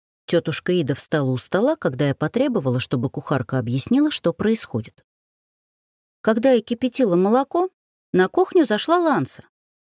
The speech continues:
Это ваша бывшая горничная. Так она призналась, что видела, как госпожа хлопнула вас по щеке. А у нее на руках перстни. И неудивительно, что они рассекли кожу.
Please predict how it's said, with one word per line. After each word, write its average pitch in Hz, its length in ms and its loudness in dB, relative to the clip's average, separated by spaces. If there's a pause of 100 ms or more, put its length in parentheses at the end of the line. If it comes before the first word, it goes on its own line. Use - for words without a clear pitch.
Это 269 220 2
ваша 285 260 2
бывшая 277 400 0
горничная. 139 680 0 (1000)
Так - 180 -2
она 247 200 4
призналась, 285 580 2
что - 220 0
видела, 226 420 2
как 180 180 -2
госпожа 262 500 0
хлопнула 233 540 0
вас 208 220 -2
по 254 100 -4
щеке. 233 500 -4 (960)
А 196 100 0
у 214 80 4
нее 262 280 4
на 302 120 4
руках 277 360 -2
перстни. 214 500 -2 (540)
И 240 120 -4
неудивительно, 254 880 2
что - 200 0
они 208 200 2
рассекли 196 440 0
кожу. 196 400 -2